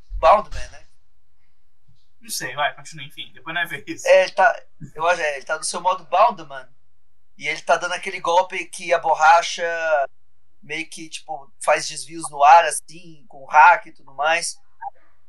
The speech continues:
Speaker 1: É, e aí depois ele vai lá, tipo, tá dando um pau no Kaido, um pau não, ele tá acertando vários golpes no Kaido, e depois ele vai lá pra dar um Kong Gun, né? E, e,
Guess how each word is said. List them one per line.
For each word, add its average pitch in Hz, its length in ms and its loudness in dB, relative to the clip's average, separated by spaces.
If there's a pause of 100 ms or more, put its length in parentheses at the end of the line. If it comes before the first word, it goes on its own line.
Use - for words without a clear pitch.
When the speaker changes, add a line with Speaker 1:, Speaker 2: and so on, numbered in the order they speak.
(280)
Speaker 1:
É, 131 400 -6 (120)
e 156 120 -6
aí 156 160 2
depois 190 300 -8
ele 208 120 -10
vai 214 200 -2
lá, 214 340 0 (540)
tipo, - 220 -20
tá 180 80 2
dando 202 220 -6
um 214 60 -16
pau 202 260 0
no 214 60 -12
Kaido, 196 380 -8 (140)
um 175 80 -20
pau 233 180 -2
não, 165 180 -8
ele 147 80 -16
tá 180 200 -2
acertando 190 360 -14
vários 190 200 -6
golpes 190 240 -10
no 196 80 -20
Kaido, 196 260 -10
e 233 60 -12
depois 214 240 -16
ele 208 80 -12
vai 196 120 -6
lá 196 140 -4
pra 202 140 -16
dar 190 160 -4
um 196 180 -16
Kong 202 240 -10 (300)
Gun, 196 220 -2
né? 208 280 -10 (540)
E, 147 400 -14
e, 139 400 -14